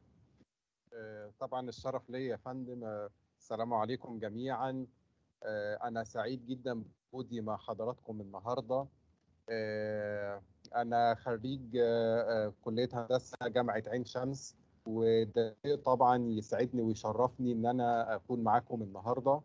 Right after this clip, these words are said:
آه، إحنا النهارده هنتكلم على المشروعات القومية الكبيرة اللي بتقوم بيها وزارة الموارد المائية والري.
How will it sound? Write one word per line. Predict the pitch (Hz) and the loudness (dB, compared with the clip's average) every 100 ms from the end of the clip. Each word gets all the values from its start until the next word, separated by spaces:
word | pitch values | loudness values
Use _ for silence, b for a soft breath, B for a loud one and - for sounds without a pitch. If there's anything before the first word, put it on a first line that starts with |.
| - _ _ _ _ - | -6 _ _ _ _ -2
آه، | 110 110 110 107 107 107 107 104 104 | 2 4 4 2 0 0 -2 0 -2
إحنا | - - 131 | -4 0 2
النهارده | 127 135 143 | 6 6 6
هنتكلم | 139 127 - 143 147 135 117 | 4 2 4 4 6 4 4
على | 120 143 147 147 143 | 4 6 6 6 4
المشروعات | 147 113 104 113 110 143 139 | 2 -2 0 4 8 8 6
القومية | 113 - 107 120 139 135 135 | 4 6 12 12 12 12 10
الكبيرة | 131 113 - 110 131 156 139 | 8 2 0 4 8 10 10
اللي | 123 110 | 8 4
بتقوم | 104 - 131 127 | 0 2 4 6
بيها | 117 139 127 131 131 - _ _ - | 6 6 8 6 6 -2 _ _ -4
وزارة | 113 117 131 123 | 6 8 8 8
الموارد | 113 110 123 117 | 6 10 10 8
المائية | 110 110 110 117 | 4 4 6 6
والري. | 107 101 98 90 | 6 6 4 2